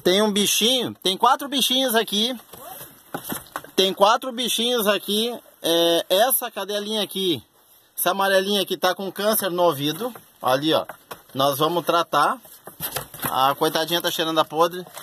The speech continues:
Essa aqui tá com câncer na paleta, nas costinhas, tá? Essa aqui tá com câncer nas costinhas. Aquela ali,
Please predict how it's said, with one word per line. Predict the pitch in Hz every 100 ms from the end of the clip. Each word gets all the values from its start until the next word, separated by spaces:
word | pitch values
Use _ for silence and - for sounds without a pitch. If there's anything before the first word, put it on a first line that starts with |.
| - -
Essa | 170 240 254
aqui | 233 254
tá | 254 233
com | 233 208
câncer | 214 240 180 196
na | 180 180
paleta, | 190 180 165 165 202 240 _ _ - _ _ _ _ _ -
nas | 151 180
costinhas, | - 175 156 - 151 185 226 - - - _ - - _ _ - - - - - - - -
tá? | 113 127 196 - - - -
Essa | 123 147 -
aqui | 147 165
tá | 170
com | 156
câncer | 135 151 147
nas | 131 139 -
costinhas. | 135 123 - 131 175 226 - - - - - - - - - - - - - - -
Aquela | 143 165 - 240 262 247
ali, | 220 226 214